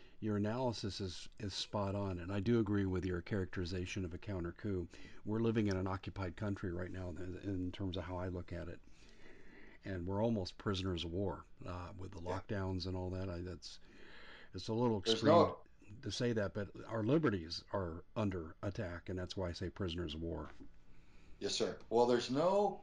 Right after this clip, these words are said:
Speaker 2: privilege and no authority that weak-charactered people will not abuse. And it's
Speaker 1: Hmm.
Speaker 2: incumbent upon we, the American people, to assert ourselves to a much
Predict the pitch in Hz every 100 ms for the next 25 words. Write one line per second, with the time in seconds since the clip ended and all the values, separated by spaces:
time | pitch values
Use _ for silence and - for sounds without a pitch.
0 | - - - 147 151 175 185 185 - 113
1 | 113 120 139 120 - 131 127 117 104 98
2 | - 104 92 90 110 139 - - - -
3 | - 135 131 - 117 104 123 123 110 101
4 | 110 107 104 95 90 101 90 - - -
5 | - - - - - - - - - -
6 | - 113 113 104 127 110 - 139 151 135
7 | - 127 117 113 117 117 110 107 107 113
8 | 104 110 98 98 90 104 92 - - 120
9 | 131 113 107 - - 104 90 90 - -
10 | - - - - 104 113 156 -